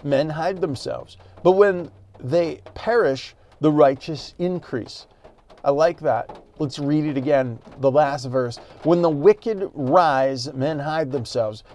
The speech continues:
But when they perish, the righteous increase."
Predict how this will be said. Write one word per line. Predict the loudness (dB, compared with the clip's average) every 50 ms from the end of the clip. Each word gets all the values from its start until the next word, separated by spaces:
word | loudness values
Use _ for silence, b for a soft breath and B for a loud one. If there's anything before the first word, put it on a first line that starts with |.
| b b
But | 0 2
when | 4 2 2 0 0 -6 -10 -12 -8
they | -2 0 0 0 0
perish, | -6 -10 -6 -4 -2 0 0 0 -2 -4 -8 -14 b b b b -10 -2
the | -2 0
righteous | 2 4 2 2 0 -2 -6 -8 -8 -8 -12 -20 -20 -20 _ _ _ -2
increase." | -2 -2 -2 -4 -8 -8 -8 -8 -10 -12 -16 -20